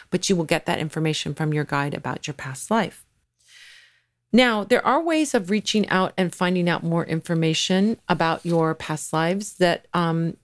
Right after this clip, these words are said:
ki-, little tools, I would say, to help you. Some of those tools for accessing the Akashic Records can be decks, decks of cards. And there's some specific decks for finding out information about your past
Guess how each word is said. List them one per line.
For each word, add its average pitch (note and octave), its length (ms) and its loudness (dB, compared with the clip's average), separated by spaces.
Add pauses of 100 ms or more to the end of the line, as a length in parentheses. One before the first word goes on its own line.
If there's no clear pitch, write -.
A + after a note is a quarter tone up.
(120)
ki-, - 180 -8
little G3 320 4
tools, G3 460 2
I D3+ 80 0
would - 160 -4
say, - 160 0
to - 160 -6
help G#3+ 320 -2
you. - 220 -4 (800)
Some D#4+ 260 0
of F#4+ 140 0
those G#3 180 0
tools F3 500 0 (120)
for F3 320 -2
accessing D#3+ 600 -4
the D#3 140 0
Akashic - 480 -6
Records A#3+ 460 -2 (180)
can G#3+ 240 0
be G#3 320 2 (220)
decks, - 520 -2 (240)
decks - 280 -6
of F#3 100 -8
cards. - 540 -2 (580)
And A3 100 6
there's B3+ 140 4
some D#4+ 160 0
specific - 480 -2
decks - 320 -2
for F3+ 380 0 (180)
finding F3 400 0
out - 160 -2
information D#3 540 -4
about D#3 240 0
your E3+ 140 -2
past - 500 -6